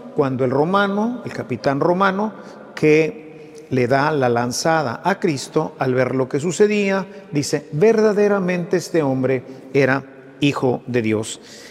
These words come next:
Así es como termina en el capítulo quince este gran secreto que cada uno tiene que descubrir. Es decir,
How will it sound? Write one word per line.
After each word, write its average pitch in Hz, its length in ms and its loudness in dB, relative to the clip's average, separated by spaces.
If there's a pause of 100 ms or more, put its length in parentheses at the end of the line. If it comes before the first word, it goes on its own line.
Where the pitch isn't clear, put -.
(280)
Así 139 360 2
es 139 100 2
como 147 280 -2
termina 185 360 2
en 175 80 0
el 165 80 0
capítulo 156 640 2
quince 196 560 2 (440)
este 165 480 2
gran 185 340 0
secreto 131 720 -2 (400)
que 160 120 0
cada 202 280 4
uno 214 260 2
tiene 196 320 0
que 196 140 0
descubrir. 139 640 0
Es 170 100 2
decir, 160 300 -2